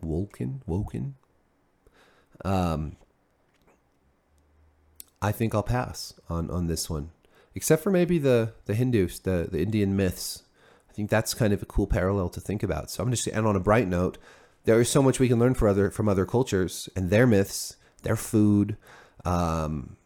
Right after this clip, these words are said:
so be sure you appropriate some of those cultures into your life so that you can be a richer, more knowledgeable, more worldly human being. Um,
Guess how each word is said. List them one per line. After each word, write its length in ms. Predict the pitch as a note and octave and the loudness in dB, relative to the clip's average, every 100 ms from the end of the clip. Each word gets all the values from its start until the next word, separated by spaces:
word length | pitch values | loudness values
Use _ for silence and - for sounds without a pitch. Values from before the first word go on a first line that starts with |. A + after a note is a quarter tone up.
| - | -16
so 320 | - - F2+ | -6 0 0
be 100 | F2 | 0
sure 260 | F#2+ - B2 | -2 0 2
you 160 | C#3 C3+ | 4 4
appropriate 520 | - D#3 C3+ G2+ C2+ | 6 4 6 2 2
some 200 | A2+ G2+ | 0 2
of 80 | G2 | 2
those 180 | F#2+ | 2
cultures 480 | - C#3 D3 A2 F2 | 0 0 2 0 0
into 260 | G2 F2 A2 | -2 -2 0
your 100 | B2 | 4
life 520 | C#3+ B2 F2 - - _ | 6 6 2 -6 -18 _
so 180 | - - | -14 -10
that 120 | D#2+ | -10
you 60 | F#2 | -8
can 140 | A2 | -6
be 120 | G#2+ G2 | -2 0
a 40 | |
richer, 580 | F#2+ A2+ - A2 G#2 - - _ _ _ | 2 0 2 2 0 -4 -20 _ _ _
more 120 | F#2+ | 2
knowledgeable, 880 | G2+ G2+ G2+ F#2 E2+ F2+ E2+ D#2+ F2+ | 4 4 2 0 2 2 2 0 -6
more 160 | G2 F#2 | -6 -4
worldly 520 | F2+ G#2 A2 F#2+ F2+ | 2 6 6 4 0
human 320 | - F2+ D#2 | 0 -2 0
being. 420 | D2 D2 C2 G#1+ - _ - - _ | -2 -2 -4 -8 -14 _ -20 -20 _
Um, 460 | - E2+ D#2 C2 | -4 -2 -2 -4